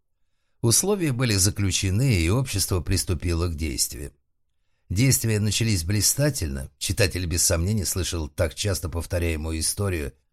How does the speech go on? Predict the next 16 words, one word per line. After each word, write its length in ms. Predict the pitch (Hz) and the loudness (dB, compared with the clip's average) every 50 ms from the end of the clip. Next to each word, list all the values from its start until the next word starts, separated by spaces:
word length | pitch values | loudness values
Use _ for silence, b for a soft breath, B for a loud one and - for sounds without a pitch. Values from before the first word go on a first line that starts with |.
| _ _ _ _ _ | _ _ _ _ _
об 200 | _ 90 101 98 | _ 2 4 6
остроумном 680 | 107 101 - - 110 113 110 107 104 101 98 92 92 85 | 6 4 4 6 6 4 4 4 2 2 2 0 0 0
путешествии 640 | - 101 - 104 98 - 113 98 87 - - 98 92 | -2 0 0 0 0 2 2 2 2 2 2 2 4
испанских 640 | 87 - - 101 95 87 82 - - 98 87 82 | 4 4 4 4 4 4 2 0 0 -2 -2 0
баранов, 460 | 71 92 92 92 113 131 117 90 71 | 4 4 4 6 6 4 4 2 0
которые, 440 | - - 90 82 - 90 80 80 80 | 2 0 0 2 2 0 2 2 2
совершив 580 | 76 - - 92 90 87 82 - 101 90 82 - | 2 2 2 2 0 0 0 0 0 -2 -2 2
переход 420 | - 85 85 82 - - 78 85 | 2 2 2 2 0 -2 -2 -2
через 300 | - - 92 82 85 80 | -2 -2 0 0 0 0
границу 640 | 78 92 90 90 90 104 127 135 - - - 78 73 | 0 2 2 2 2 2 2 2 0 0 0 -2 -2
в 80 | 73 | -4
двойных 400 | 71 90 90 85 82 78 73 - | -2 0 2 2 2 0 -4 -4
тулупчиках, 800 | - 92 90 85 80 76 67 - - - - - 82 - - - | -4 -4 -2 -2 -2 -4 -4 -4 -6 -6 -6 -6 -10 -12 -12 -8
пронесли 480 | _ 85 85 85 90 87 - - 151 165 | _ -2 0 0 0 0 0 0 -2 -4
под 260 | - - 104 82 - | -2 -2 -4 -4 -2
тулупчиками 960 | - 95 90 92 117 139 135 - - 95 - - 92 85 85 80 73 71 | -4 -4 -2 -2 -2 -4 -4 -2 -4 -4 -2 -2 -2 -2 -2 -4 -4 -8